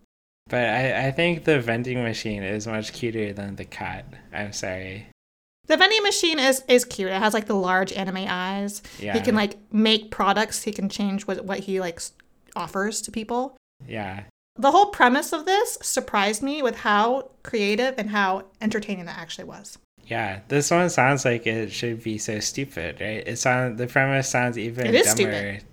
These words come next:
Speaker 1: dumber than Liar Liar. It's very stupid premise, but it's, like, legitimately good, not, not stupid good like Liar Liar.
Speaker 2: I am genuinely curious, like, how this is going to go, 'cause the girl cracks me up too. She's su-, like, super strong, but also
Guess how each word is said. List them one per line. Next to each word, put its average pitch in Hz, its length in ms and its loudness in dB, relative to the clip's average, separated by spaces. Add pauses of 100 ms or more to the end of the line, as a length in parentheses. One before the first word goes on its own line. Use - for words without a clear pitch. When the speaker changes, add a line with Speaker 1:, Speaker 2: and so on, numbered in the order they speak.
Speaker 1:
dumber 120 340 0
than 110 320 -4
Liar 107 380 0
Liar. 92 500 -2 (560)
It's 127 260 -4
very 156 220 6
stupid 160 400 0
premise, 147 360 0
but 113 180 -4
it's, 113 180 -6
like, 107 260 -6
legitimately 117 920 -2
good, 95 340 -6
not, 104 320 -8
not 110 280 -6
stupid 107 420 -8
good 85 300 -8
like 90 200 -8
Liar 90 320 -4
Liar. 87 380 -8 (260)
Speaker 2:
I 226 100 4
am 220 220 4
genuinely 269 520 4
curious, 196 520 0
like, 170 180 -4
how 196 220 -2
this 196 140 -2
is 190 100 -4
going 165 240 -6
to 165 60 -12
go, 151 240 -8
'cause - 300 -8 (320)
the 226 100 2
girl 240 220 8
cracks 262 300 2
me 247 100 4
up 220 120 -2
too. 214 300 2
She's 208 300 -4
su-, - 160 -8
like, 196 200 -6
super 233 300 0
strong, 202 420 2
but 202 140 0
also 185 500 -2